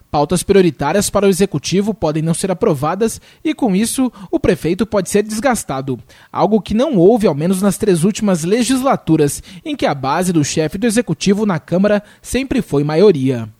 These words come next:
Além disso, o irmão do candidato Silvio Barros, Ricardo Barros, é o atual ministro da Saúde,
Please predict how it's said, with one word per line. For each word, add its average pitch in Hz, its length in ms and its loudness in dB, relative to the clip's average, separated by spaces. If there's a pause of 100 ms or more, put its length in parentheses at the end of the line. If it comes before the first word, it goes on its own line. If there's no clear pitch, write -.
Além 180 240 0
disso, 170 360 2
o - 20 6
irmão 170 200 4
do 185 120 2
candidato 165 500 -2
Silvio 165 240 -2
Barros, 190 440 0
Ricardo 151 360 -2
Barros, 196 480 0
é 240 60 4
o 247 60 4
atual 180 300 2
ministro 185 460 -2
da 220 140 0
Saúde, 151 560 0